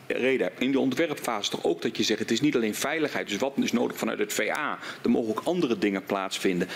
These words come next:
waardoor je ook andere, zeg maar, eh, eh, financieringsbronnen moet pakken. En last but not least is natuurlijk ook wel, ehm,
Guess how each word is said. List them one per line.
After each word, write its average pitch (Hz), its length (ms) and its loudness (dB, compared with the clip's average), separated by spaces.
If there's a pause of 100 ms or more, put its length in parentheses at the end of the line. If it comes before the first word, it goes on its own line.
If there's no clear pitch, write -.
waardoor 104 220 0
je 117 80 6
ook 117 120 0
andere, 135 320 0
zeg 113 160 0
maar, 113 280 0
eh, 113 220 0
eh, 107 340 0
financieringsbronnen 104 960 0
moet 87 160 -2
pakken. 90 320 -4 (520)
En 143 140 -2
last 143 280 2
but 120 180 0
not 101 160 0
least 180 320 2
is - 140 -2
natuurlijk 113 460 0
ook - 240 0
wel, 90 480 0
ehm, 98 480 0